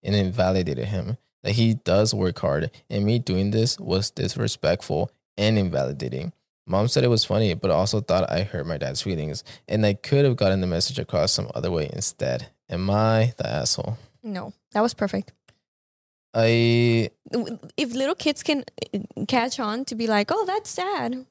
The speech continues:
Speaker 1: <laughs>
Speaker 2: then what does that really say? Dad should really look at that and be like, it, it, they really think it's that apparent
Speaker 1: I
Speaker 2: that
Speaker 1: wonder,
Speaker 2: that's how I behave.
Speaker 1: I wonder how many times she tried to talk to him, though. 'Cause, like,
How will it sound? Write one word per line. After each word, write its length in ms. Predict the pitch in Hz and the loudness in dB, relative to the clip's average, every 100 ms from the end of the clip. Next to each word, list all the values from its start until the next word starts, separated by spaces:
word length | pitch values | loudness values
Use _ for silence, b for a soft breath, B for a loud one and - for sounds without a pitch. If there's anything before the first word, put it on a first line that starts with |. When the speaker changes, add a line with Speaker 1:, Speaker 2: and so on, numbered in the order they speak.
| _ - | _ -12
Speaker 1:
<laughs> 260 | - - | -10 -2
Speaker 2:
then 360 | 247 247 233 - | 0 0 -2 -2
what 140 | 240 | -2
does 140 | 262 247 | -2 -4
that 140 | 240 | -4
really 200 | 233 233 | -4 -4
say? 360 | 240 220 202 196 B B B B | -4 -4 -4 -8 B B B B
Dad 200 | 226 220 | -2 -2
should 180 | 220 254 | -2 -2
really 200 | 226 220 | 0 0
look 180 | 214 214 | -2 -4
at 120 | 220 | -6
that 160 | 226 - | -6 -4
and 140 | 214 | -2
be 100 | 202 | -2
like, 320 | 202 196 185 - | -2 -4 -6 -2
it, 140 | 202 - | -2 0
it, 140 | 208 - - 196 _ | -4 -6 -14 -14 _
they 180 | 214 214 | 2 4
really 280 | 202 208 208 | 4 4 2
think 300 | 202 202 - _ - _ _ | 2 -2 -2 _ -20 _ _
it's 200 | 202 185 | -4 0
that 180 | 196 196 | -2 -2
apparent 500 | 190 - 185 175 - _ _ _ _ _ | -6 -6 -6 -8 -10 _ _ _ _ _
Speaker 1:
I 60 | - | -2
Speaker 2:
that 40 | 104 | 2
Speaker 1:
wonder, 160 | 113 139 | 4 4
Speaker 2:
that's 140 | 123 | 2
how 80 | 190 | 0
I 80 | 185 | -6
behave. 420 | 180 - - - | -8 -10 -14 -4
Speaker 1:
I 60 | 110 | 0
wonder 180 | 117 156 | 2 2
how 80 | 151 | 2
many 200 | 151 113 | 0 -2
times 360 | 113 95 104 | -2 -2 -2
she 100 | - 107 | -4 -4
tried 180 | 98 | -2
to 80 | 92 | -2
talk 280 | - - 101 | -2 -6 -4
to 80 | 104 | -2
him, 140 | 107 | 0
though. 220 | 117 135 147 B B _ - | 4 4 2 B B _ 0
'Cause, 240 | 117 110 | 2 4
like, 640 | 107 107 107 104 101 - | 4 6 4 4 2 0